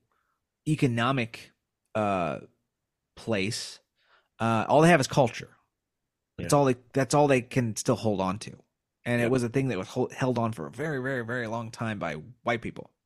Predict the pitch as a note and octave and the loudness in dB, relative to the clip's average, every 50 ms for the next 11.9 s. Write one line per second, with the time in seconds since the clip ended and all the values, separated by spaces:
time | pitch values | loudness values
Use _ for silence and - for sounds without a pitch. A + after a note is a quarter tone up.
0 | _ _ _ _ - - - - - _ _ _ - A#2 A2+ A2+ A2 G#2+ G#2 G2 | _ _ _ _ -20 -20 -20 -20 -20 _ _ _ -4 0 0 2 2 0 -2 -2
1 | F#2+ F2+ G#2 A#2 - _ _ _ _ _ _ _ _ _ _ _ _ _ _ _ | -4 -6 -8 -10 -12 _ _ _ _ _ _ _ _ _ _ _ _ _ _ _
2 | _ _ - - A#2+ - C3 B2+ A2 F#2+ - _ _ _ _ _ _ _ _ _ | _ _ -18 -12 -6 -2 0 0 0 -2 -4 _ _ _ _ _ _ _ _ _
3 | _ _ _ _ _ _ _ _ _ - C3+ B2 B2 B2 A#2 A2+ A2+ - - - | _ _ _ _ _ _ _ _ _ -16 -10 -4 -2 0 0 -2 -2 -4 -6 -6
4 | - _ _ _ - - G#2+ A2 A#2+ C3 B2+ B2+ B2 A#2+ A2+ A#2 A2+ A#2 A#2 A2+ | -6 _ _ _ -16 -12 -6 -2 2 2 2 4 4 4 2 2 2 0 0 0
5 | G#2+ G#2 G2+ G#2 G#2+ A2 _ _ _ _ - D#3+ F3+ G#3 B3+ C#4+ C#4 G3+ C3 A#2+ | 0 0 -4 -6 -8 -10 _ _ _ _ -2 0 0 0 2 2 2 4 4 4
6 | C3+ D3 F3 F#3+ F#3+ - _ _ _ - F#3+ G3+ G#3 F3 C3 A2+ B2+ D3 F3 - | 4 2 0 0 -4 -8 _ _ _ -6 -2 0 2 2 4 2 4 4 2 4
7 | - F#3+ - - - F3 C#3+ - - E3 - - F#3 D#3 - _ _ _ _ _ | 4 0 0 0 0 -2 -2 0 -4 -6 -4 -2 -4 -4 -4 _ _ _ _ _
8 | - F3 F3 E3+ - - - - - G3 - - - G3+ G3 G3 F#3+ F#3 F#3 - | -4 -4 -2 -2 -2 -4 -6 -4 -6 -8 -6 -2 0 2 2 2 2 0 -4 -4
9 | - G3+ G#3+ G#3 - - A3+ G#3 G#3 G3 F#3+ - F#3+ F#3 F3+ E3+ F3+ E3+ - D3+ | -2 -2 -2 -2 -2 0 0 2 2 2 2 2 2 2 2 2 0 0 0 -2
10 | - - B3 A3+ - E3 - _ _ - - - - - - - _ - C3 C3+ | -2 -2 -2 -2 -4 -6 -10 _ _ -20 -20 -20 -20 -20 -20 -16 _ -2 2 2
11 | C3+ C3 B2+ B2+ C3 C#3+ D#3+ D3+ C3 A#2 - - C#3+ C#3+ C#3 B2 A#2 | 4 4 4 4 6 6 6 6 6 2 0 0 4 4 4 4 2